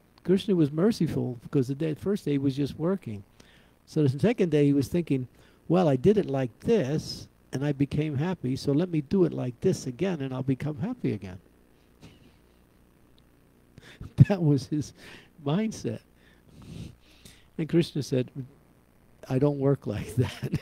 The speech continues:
<laughs> You know? <laughs> "I don't work like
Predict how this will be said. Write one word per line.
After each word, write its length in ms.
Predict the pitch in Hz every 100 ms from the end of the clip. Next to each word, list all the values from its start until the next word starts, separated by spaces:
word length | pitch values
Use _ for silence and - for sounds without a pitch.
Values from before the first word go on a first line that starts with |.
| -
<laughs> 120 | 156 - -
You 120 | 196 -
know? 120 | 156 160 _
<laughs> 80 | 170 - _ - - - - _ _ _ _ _ _ _ - - - _ - - -
"I 80 | 156
don't 200 | 143 147
work 380 | 139 127 127 127
like 260 | - -